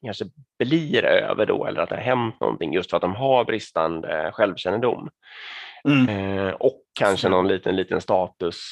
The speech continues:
Speaker 1: alltså ett intresse av status. Och då
Speaker 2: Mm.
Speaker 1: när, eh, när det uppstår någon slags hotsituation eller när saker och ting börjar gå inte deras väg alls, liksom, is-,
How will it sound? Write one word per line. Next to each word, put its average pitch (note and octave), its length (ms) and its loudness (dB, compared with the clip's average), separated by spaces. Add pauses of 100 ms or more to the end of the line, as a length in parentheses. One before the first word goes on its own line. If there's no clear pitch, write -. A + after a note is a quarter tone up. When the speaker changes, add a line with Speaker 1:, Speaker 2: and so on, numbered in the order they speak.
(400)
Speaker 1:
alltså F#2+ 240 -8
ett - 80 -8
intresse F#2 440 0
av E2+ 60 2
status. - 720 0 (560)
Och A#2+ 200 4
då C#3 360 6
Speaker 2:
Mm. A#2 140 4
Speaker 1:
när, G#2+ 340 4 (100)
eh, G2+ 380 2
när A2 80 0
det A#2 60 2
uppstår G#2 280 0
någon G2 100 2
slags F#2+ 220 -4
hotsituation A2 1120 0
eller F#2 200 2
när F#2 80 2
saker F#2 280 0
och F2 60 -4
ting F2+ 200 -4
börjar F2 240 2
gå E2 340 -2
inte G#2 380 -6
deras F#2+ 440 -2
väg G#2+ 260 -2 (120)
alls, G#2+ 600 -2
liksom, - 420 -6 (420)
is-, - 180 -8